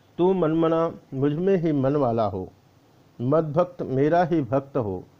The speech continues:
मद्याजी मेरा ही पूजन करने वाला हो और मुझे ही नमस्कार किया कर। इस प्रकार चित्त को मुझ में लगाकर मेरे परायण शरीर शरण हुआ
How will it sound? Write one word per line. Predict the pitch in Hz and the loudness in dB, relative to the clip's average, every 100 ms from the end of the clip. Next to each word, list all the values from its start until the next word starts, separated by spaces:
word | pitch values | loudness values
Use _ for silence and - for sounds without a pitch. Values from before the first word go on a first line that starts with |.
| _ _ _ - | _ _ _ -8
मद्याजी | 120 139 135 170 175 175 175 | -2 -2 0 2 2 2 0
मेरा | 139 143 165 | 2 2 2
ही | 175 165 | 2 0
पूजन | 151 127 139 160 | -4 -4 -2 -2
करने | 160 117 123 139 | -2 -4 -2 0
वाला | 127 110 95 | 0 0 -2
हो | 95 92 - _ _ _ | -4 -10 -14 _ _ _
और | - 135 123 | -2 0 0
मुझे | 113 113 165 | -2 -2 -2
ही | 165 151 | 0 0
नमस्कार | 120 113 - 135 135 | 0 -4 -4 -2 -2
किया | 143 117 107 104 | -2 -2 -2 -2
कर। | 98 92 - _ _ _ _ | -8 -14 -16 _ _ _ _
इस | 175 175 | -4 -2
प्रकार | 165 156 147 127 | -4 0 2 0
चित्त | - 170 - 175 | -2 -6 -4 -6
को | 156 135 - - _ _ - | -2 -2 -2 -14 _ _ -14
मुझ | 120 143 151 | -4 -2 -2
में | 185 165 | -2 0
लगाकर | 120 117 151 151 117 101 - _ _ _ - | 2 2 0 2 -2 -2 -10 _ _ _ -8
मेरे | 117 147 156 143 | 0 2 2 0
परायण | 139 131 147 170 175 | 0 0 2 2 -2
शरीर | - 127 143 151 135 - _ _ - | -2 -2 0 0 -2 -10 _ _ 0
शरण | 147 185 | 2 2
हुआ | 175 151 123 | 2 2 0